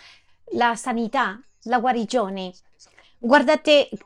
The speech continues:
cosa c'è scritto in Matteo nove trentacinque e dice così: "Gesù percorreva tutte le città e i villaggi,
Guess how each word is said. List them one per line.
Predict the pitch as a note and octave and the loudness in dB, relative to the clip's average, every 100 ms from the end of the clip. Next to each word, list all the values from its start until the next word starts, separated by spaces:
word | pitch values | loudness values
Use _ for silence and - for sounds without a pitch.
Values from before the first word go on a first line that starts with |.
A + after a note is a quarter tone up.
| _ _ _ _ _ | _ _ _ _ _
cosa | D4+ C#4 C#4 | 0 0 -2
c'è | - A#3+ | -4 -4
scritto | - B3 C4 A3 B3 | -4 -4 -4 -2 -2
in | B3 | 0
Matteo | A#3+ A#3 D4 B3+ | -2 0 0 2
nove | A#3 B3 A#3+ | 2 0 -4
trentacinque | F#3+ G3 G3+ G3+ - A3+ A3 B3+ C#4 | -4 -6 -6 -8 -6 -4 -4 -4 -2
e | |
dice | C#4 D#4+ - - | 0 0 -2 -4
così: | C#4 C4 - G#3 G#3 - - - - | -4 -4 -4 -4 -6 -12 -20 -10 -4
"Gesù | A3+ F4 - - A3+ G3+ G#3+ _ _ - _ | 2 2 2 -2 -2 -2 -6 _ _ -20 _
percorreva | - D4 - C#4 B3+ C4 A3+ A3+ - | 2 2 4 2 2 0 0 -2 -2
tutte | E4 F4+ F#4 C#4 | 2 4 2 2
le | A#3 A#3+ | 2 2
città | - B3+ - C#4+ C#4 | 0 -4 4 8 8
e | C#4+ | 8
i | B3+ | 2
villaggi, | A3 G3+ F#3 F3+ G3 E3+ F#3 F#3 | 2 2 2 0 -2 -2 -4 -4